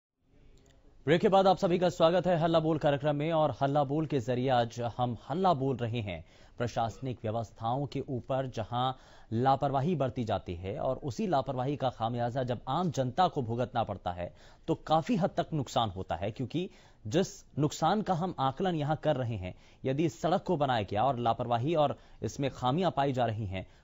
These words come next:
तो कहीं ना कहीं इसमें जो पैसा है वो, अ, टैक्स पेयर का पैसा है, आप सभी आम जनता का पैसा है और वो पैसा बर्बाद होता हुआ नजर आ रहा है। तो ऐसे में नुकसान आम जनता को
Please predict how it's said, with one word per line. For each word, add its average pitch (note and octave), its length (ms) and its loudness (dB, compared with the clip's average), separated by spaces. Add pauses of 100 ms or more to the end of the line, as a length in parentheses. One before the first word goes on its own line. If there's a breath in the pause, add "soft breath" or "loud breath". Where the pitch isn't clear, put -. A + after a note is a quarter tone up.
(160)
तो F3+ 280 0
कहीं F#3 160 2
ना A3 80 2
कहीं E3 220 0
इसमें F3 260 -2
जो D3+ 80 0
पैसा A#2 380 0
है F#2 260 -4
वो, C#3+ 380 0 (320 soft breath)
अ, B2 160 6
टैक्स - 380 -4
पेयर D3 240 0
का D3 140 2
पैसा F#2+ 320 -2
है, G2+ 180 -6
आप A#2+ 220 2
सभी B2+ 300 -2
आम B2+ 180 0
जनता A#2+ 320 -2
का C3 120 -2
पैसा G2+ 320 -4
है F2+ 200 -8 (320)
और C#3+ 120 0
वो A#2+ 320 0
पैसा B2 560 0
बर्बाद A2 560 0
होता A#2 180 -2
हुआ A2 260 -4
नजर A2 300 -2
आ F2+ 60 2
रहा F2 180 -8
है। - 420 -16 (120)
तो A2+ 100 0
ऐसे A2+ 180 -4
में D3+ 140 -2
नुकसान C3 460 0
आम C#3 160 0
जनता A#2 340 0
को D3 280 -2